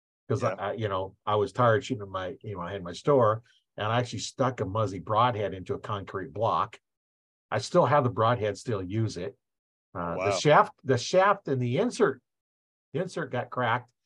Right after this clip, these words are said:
Speaker 1: The shaft broke back about an inch, inch and a half. But that was at seventy pounds at twenty yards into a concrete block.
Speaker 2: Mm.
Speaker 1: And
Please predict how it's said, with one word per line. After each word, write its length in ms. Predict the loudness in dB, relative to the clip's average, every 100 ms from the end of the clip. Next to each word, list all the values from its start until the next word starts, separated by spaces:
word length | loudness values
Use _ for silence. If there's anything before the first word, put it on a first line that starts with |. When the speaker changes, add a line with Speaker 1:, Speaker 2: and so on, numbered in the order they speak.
| _ -8
Speaker 1:
The 100 | -6
shaft 340 | 0 0 2
broke 220 | 2 0 0
back 280 | -2 -2
about 220 | -2 -2 -2
an 120 | -6
inch, 520 | -6 -6 -8 -12 -14 -10
inch 220 | -10 -8
and 80 | -10
a 20 |
half. 300 | -6 -4 -4 -8 _ _ _ _ _ -4
But 220 | -2 -2 2
that 120 | 4
was 140 | 4
at 100 | 2
seventy 420 | 0 2 2 2 -4
pounds 400 | -2 0 2 0
at 120 | -6
twenty 280 | -6 -4 0
yards 340 | 2 4 2
into 140 | -2
a 40 | -4
concrete 460 | -6 -8 -6 -6
block. 340 | 2 4 4 -2 _ _ _ _ _ _ _
Speaker 2:
Mm. 180 | -10 -10 -12 _ -20 _ _ _ _ _
Speaker 1:
And 400 | 2 4 2 0